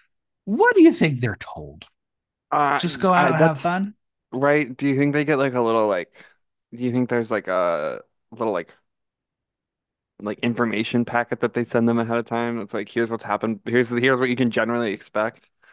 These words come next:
Speaker 2: Like,
Speaker 1: Right.
Speaker 2: do they send a picture of, like, Lukeisha LaBamba? Like, "Isn't she pretty?"
Speaker 1: Yeah. Um, all right, let's start with our music, get to the fashion. It's time for All Things Drag Remo.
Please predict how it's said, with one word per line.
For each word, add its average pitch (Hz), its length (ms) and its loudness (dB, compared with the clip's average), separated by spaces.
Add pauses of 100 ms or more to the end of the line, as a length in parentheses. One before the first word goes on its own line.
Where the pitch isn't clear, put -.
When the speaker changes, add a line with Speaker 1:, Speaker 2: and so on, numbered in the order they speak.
(680)
Speaker 2:
Like, 101 220 0
Speaker 1:
Right. 95 280 -10 (720)
Speaker 2:
do 127 80 4
they 131 100 6
send 135 240 0
a 131 60 2
picture 123 420 4
of, 113 160 4
like, 110 160 6
Lukeisha 113 500 2
LaBamba? 101 560 0 (1200)
Like, 113 280 -2
"Isn't 113 220 0
she 117 140 -4
pretty?" 117 460 0 (1200)
Speaker 1:
Yeah. 104 200 -8
Um, 160 640 -2 (220)
all 147 100 -2
right, 120 160 0
let's 156 280 -6
start 120 240 -2
with 123 100 -6
our 123 80 -4
music, 117 340 -6
get 120 220 -8
to - 80 -10
the 117 60 -4
fashion. 110 380 -4 (320)
It's 120 160 -8
time 135 220 0
for 127 200 -2
All 156 180 0
Things 160 300 -4
Drag 175 300 0
Remo. 147 880 -2